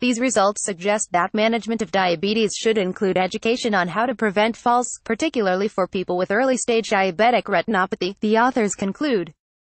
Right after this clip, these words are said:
The study wasn't a controlled experiment designed to prove whether or how diabetic retinopathy directly causes falls.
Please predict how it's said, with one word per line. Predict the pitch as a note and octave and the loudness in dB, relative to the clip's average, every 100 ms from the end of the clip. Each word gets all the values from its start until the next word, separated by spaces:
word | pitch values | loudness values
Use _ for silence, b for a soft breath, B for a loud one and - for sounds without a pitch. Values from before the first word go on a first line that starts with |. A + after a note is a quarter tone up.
| _ _ - | _ _ -6
The | A3 | -4
study | - G#3 G#3+ | 0 2 2
wasn't | F#3+ G#3+ C#4 | 2 0 0
a | A#3+ | -2
controlled | G#3 F#3+ - G#3 F#3+ | -2 -6 0 0 0
experiment | F#3+ - G#3+ A#3 B3+ A#3+ | -6 -2 2 2 2 0
designed | G#3 G#3 A#3+ C4 | 0 2 2 0
to | C4 | -4
prove | - A3+ G#3 | -2 -2 2
whether | G#3 A3+ G3 | 2 4 2
or | G3 | 0
how | F3+ G3 A3+ | 2 2 4
diabetic | A3 G3 G#3 A#3+ G3 | 2 2 2 2 2
retinopathy | A#3 B3 C4 C4 - B3+ B3 | 0 0 0 0 0 -2 -2
directly | A3 G3+ - A#3+ A#3+ | 2 0 0 -4 -2
causes | A3+ A3 G#3 G#3 - | 2 2 2 0 2
falls. | A#3 F#3+ F3 - | 2 2 0 -6